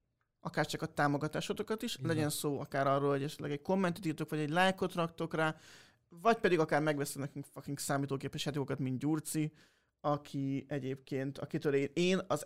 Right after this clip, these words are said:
Speaker 1: F egy menedzsert kaptam, ami az év egyik csalódása, de ez nem Gyurci hibája,
Speaker 2: <laughs>
Speaker 1: ez a Frontier hibája. És oda is vissza akarunk majd térni egyébként. Gondolom majd év elején, hogyha jön az új F egy évad, és akkor nagy lesz a hype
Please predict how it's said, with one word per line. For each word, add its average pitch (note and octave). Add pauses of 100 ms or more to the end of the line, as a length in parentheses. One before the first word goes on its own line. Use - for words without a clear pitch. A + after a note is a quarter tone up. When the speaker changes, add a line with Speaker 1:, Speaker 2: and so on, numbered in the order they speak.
Speaker 1:
F -
egy C#3+
menedzsert C#3
kaptam, D#3
ami C#3+
az C#3+
év C3+
egyik B2+
csalódása, D3+
de D3
ez D#3
nem E3
Gyurci C#3+
hibája, A#2+
Speaker 2:
<laughs> -
Speaker 1:
ez B2+
a -
Frontier C#3
hibája. B2+ (160)
És -
oda B2+
is -
vissza -
akarunk B2+
majd -
térni -
egyébként. -
Gondolom C#3+
majd C3+
év C#3
elején, C3
hogyha C3
jön A#2
az -
új E2+ (380)
F -
egy A#2
évad, -
és -
akkor -
nagy C#3+
lesz -
a D3+
hype -